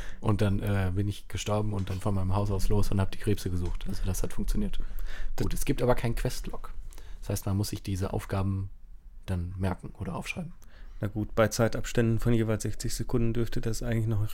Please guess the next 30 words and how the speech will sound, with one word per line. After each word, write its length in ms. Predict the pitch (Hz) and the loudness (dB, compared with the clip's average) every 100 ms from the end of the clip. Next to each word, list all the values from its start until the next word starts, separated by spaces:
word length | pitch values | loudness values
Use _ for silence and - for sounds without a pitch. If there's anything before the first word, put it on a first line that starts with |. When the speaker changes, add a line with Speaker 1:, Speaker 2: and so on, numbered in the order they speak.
| - - - | -4 -4 2
Speaker 2:
äh, 240 | 120 117 - - - - 120 | 4 4 2 -4 -2 2 6
ein 100 | 117 | 8
Ding 160 | 127 | 8
der 120 | 131 | 8
Möglichkeit 580 | 123 139 - 151 151 139 | 6 6 4 4 4 4
sein. 340 | 135 135 156 165 - - - - - - | 4 6 6 2 -2 -4 -4 -6 -6 -4
Okay, 360 | - - 208 175 | -2 6 8 10
ja, 80 | 131 | 10
das 160 | 131 | 8
klingt 240 | - 165 175 | 8 6 8
ja 100 | 165 | 8
so, 220 | 151 170 | 8 8
als, 320 | 156 147 143 | 8 6 6
ja, 260 | 143 151 156 | 4 6 4
vielleicht 440 | - 131 131 139 | 4 8 8 6
ein, 460 | 135 127 127 139 131 | 4 6 4 6 6
ein 80 | 123 | 6
Roguelike, 520 | 151 - 151 156 - | 4 8 8 8 4
aber 200 | 123 123 | 2 4
nicht 240 | 131 - | 4 2
so, 440 | - 135 135 143 120 | 4 6 8 6 4
wie 100 | 127 | 4
man 140 | 127 | 4
sich 160 | 117 113 | 2 0
Roguelikes 480 | 131 - 123 117 - | 0 2 2 2 0
vor-, 260 | 131 165 - - - | 2 2 0 -4 0
äh, 180 | 127 | 0
vorstellt. 680 | 120 143 156 - 127 165 - - - - - | 2 2 2 2 2 2 -4 -12 -16 -6 -2
Es 320 | 131 - - - | 0 -2 -4 0
ist 540 | 143 - - - | 0 0 -2 -4